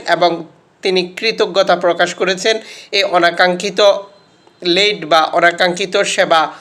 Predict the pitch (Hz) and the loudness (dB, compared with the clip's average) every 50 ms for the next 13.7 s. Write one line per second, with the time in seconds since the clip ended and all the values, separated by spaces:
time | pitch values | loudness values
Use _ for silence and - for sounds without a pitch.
0 | - - _ _ - 175 185 190 170 175 180 156 165 151 147 - 151 143 123 123 | -20 -20 _ _ -2 2 2 2 4 2 2 2 2 0 0 -2 -4 -4 -2 -4
1 | - - - - - - _ - - 202 208 214 185 202 208 214 214 208 - 233 | -4 -6 -10 -20 -20 -20 _ -6 -4 -2 -2 0 0 0 0 0 0 -2 0 0
2 | 226 220 208 - - 175 175 175 185 196 202 202 - 196 185 196 190 - 214 202 | 0 0 -2 -4 -2 -2 0 4 6 6 6 4 2 -2 -6 -6 -4 -2 -2 0
3 | - 170 175 165 - - 208 220 226 220 - - 196 185 185 - - 214 196 185 | 2 2 0 0 0 0 2 2 2 0 -2 -2 -2 -2 -2 -2 -4 -4 -4 -2
4 | 180 170 165 165 185 175 180 202 196 196 180 - 175 165 170 185 190 - - 180 | 0 0 0 0 -2 -2 -2 -2 -2 -2 -2 0 0 2 2 2 0 0 -6 -12
5 | - - - - 196 175 190 185 202 196 190 180 190 202 190 190 - - - - | -10 -6 -2 -2 0 0 0 0 0 -2 -2 -2 -2 -2 -4 -4 -6 -14 -20 -20
6 | - _ - 160 156 170 170 175 180 180 185 180 185 170 170 - 151 143 139 127 | -20 _ -8 0 2 2 4 4 2 2 0 0 -2 -4 -4 -4 -2 0 0 0
7 | 123 113 - - - - - _ _ - - 202 208 - - - 196 190 208 202 | 0 -2 -6 -8 -20 -20 -20 _ _ -8 -6 -4 -4 -2 0 2 2 2 2 2
8 | 202 202 202 214 - - - 233 226 208 226 - - 175 180 185 190 185 185 - | 0 -2 -2 -2 -4 -4 -2 -2 -2 -2 -4 -14 -14 -4 0 0 0 0 0 -4
9 | 190 190 196 190 185 185 196 196 190 185 185 196 185 180 190 190 196 202 208 208 | -4 -2 -2 -2 -4 -6 -6 -4 -4 -4 -4 -6 -6 -2 2 4 4 4 2 0
10 | - - - - _ _ _ _ - 214 214 214 - - - - 185 190 202 220 | -6 -16 -20 -20 _ _ _ _ -2 -2 -2 -2 -2 -6 -6 -2 2 2 2 2
11 | 208 - - - 220 - 175 - - - - _ _ - _ _ _ _ _ _ | 2 -2 -2 0 2 2 2 0 -2 -8 -16 _ _ -20 _ _ _ _ _ _
12 | _ _ _ _ _ _ _ _ - 180 170 202 185 214 220 214 220 226 220 214 | _ _ _ _ _ _ _ _ -14 -8 -8 -6 -4 -4 -4 0 0 2 2 2
13 | - 165 190 196 190 196 185 175 175 165 190 202 214 208 | 0 -4 -4 -2 0 0 0 -2 -4 -2 0 0 0 0